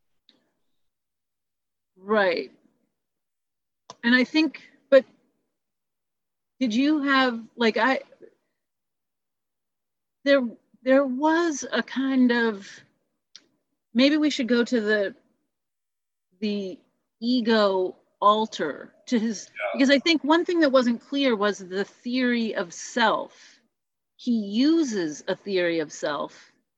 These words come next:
Speaker 1: but he doesn't define it.
Speaker 2: Mm-hmm.
Speaker 1: So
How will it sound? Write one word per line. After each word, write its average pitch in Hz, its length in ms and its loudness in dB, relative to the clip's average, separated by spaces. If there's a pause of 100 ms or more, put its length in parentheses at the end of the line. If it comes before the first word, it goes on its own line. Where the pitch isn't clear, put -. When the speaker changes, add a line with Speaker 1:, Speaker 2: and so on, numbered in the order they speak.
(640)
Speaker 1:
but 208 140 0
he 214 180 -4
doesn't 226 400 0
define 214 560 -2
it. - 180 -8 (840)
Speaker 2:
Mm-hmm. 101 400 -2 (520)
Speaker 1:
So 202 560 0